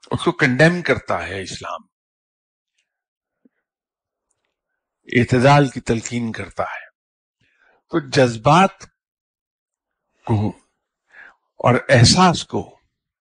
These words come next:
एतदाल में रखा जाए,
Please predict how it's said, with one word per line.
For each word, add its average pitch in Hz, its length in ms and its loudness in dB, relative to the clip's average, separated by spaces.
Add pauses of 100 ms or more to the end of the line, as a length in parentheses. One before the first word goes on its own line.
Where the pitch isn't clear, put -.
(1200)
एतदाल 160 680 4
में 196 120 0
रखा 139 400 -6
जाए, 87 320 -8